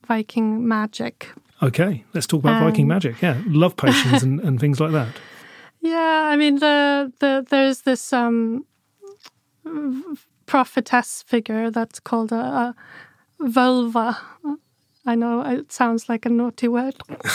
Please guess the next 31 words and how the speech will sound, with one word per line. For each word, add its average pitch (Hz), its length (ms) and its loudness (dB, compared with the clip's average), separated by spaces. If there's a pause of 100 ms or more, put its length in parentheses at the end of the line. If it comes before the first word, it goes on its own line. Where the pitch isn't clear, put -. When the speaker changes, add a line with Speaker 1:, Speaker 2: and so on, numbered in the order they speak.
(120)
Speaker 1:
Sorry. 240 380 0 (360)
Um, 240 440 2 (720)
but, 254 220 2
uh, 233 340 2
there's, 262 460 0
there's 254 200 2
this 247 200 -2
kind 247 180 0
of, 233 220 -4 (1160)
um, 233 640 0
like, 247 260 2 (300)
she's 294 300 0
almost 302 380 4
like 262 200 0
a 254 100 2
witch 247 500 -2
in 240 140 2
some 233 320 0
stories, 226 600 -2
but 233 200 -2 (160)
she's - 460 -4
more 247 320 4
of 233 160 -2
a 226 260 0
soothsayer 226 1080 -2
and 220 240 -2
a, 226 440 -4 (280)
a 226 220 -4
prophetess - 1040 -6
in 233 140 2
other 226 380 -2